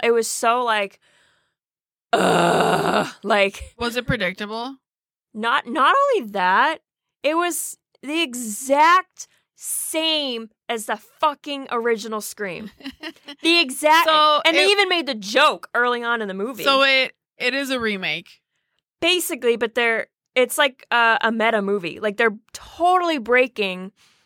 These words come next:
Speaker 1: every fourth wall ever. And they're doing a rehash
Speaker 2: I don't like it.
Speaker 1: of the Scream, of the very first Scream.
Speaker 2: I don't like it.
Speaker 1: And it's, it's supposed to be like Scream for the Next Generation.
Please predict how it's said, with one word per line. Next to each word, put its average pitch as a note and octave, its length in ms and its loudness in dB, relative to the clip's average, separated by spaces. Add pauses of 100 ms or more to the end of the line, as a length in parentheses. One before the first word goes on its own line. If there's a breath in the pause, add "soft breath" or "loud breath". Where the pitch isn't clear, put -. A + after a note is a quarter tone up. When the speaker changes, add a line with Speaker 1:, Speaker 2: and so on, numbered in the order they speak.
(160 soft breath)
Speaker 1:
every C4+ 280 2
fourth C4+ 340 0
wall A#3 220 2
ever. F#3 480 -2 (580 soft breath)
And C#4 160 4
they're C#4 160 6
doing C#4+ 340 -2
a B3+ 100 2
rehash A3 920 0 (380)
Speaker 2:
I G3 40 -20
don't F#3 160 -20
like F3 140 -20
it. - 100 -20 (120)
Speaker 1:
of A3+ 280 2
the A#3+ 100 4
Scream, G#3 420 -6 (140)
of A3+ 240 0
the A#3 100 2
very A3 240 2
first G#3+ 260 -4
Scream. F3+ 380 -8
Speaker 2:
I - 80 -14
don't G3 180 -14
like G3+ 140 -18
it. F#3+ 120 -20 (440 soft breath)
Speaker 1:
And B3+ 160 4
it's, B3+ 140 2 (100)
it's C4 180 4
supposed C#4+ 380 2
to D4 80 -4
be B3+ 140 -4
like A#3+ 220 0
Scream A#3 340 -6
for A#3+ 120 -2
the A3+ 120 0
Next G#3+ 340 -6
Generation. G3 800 -4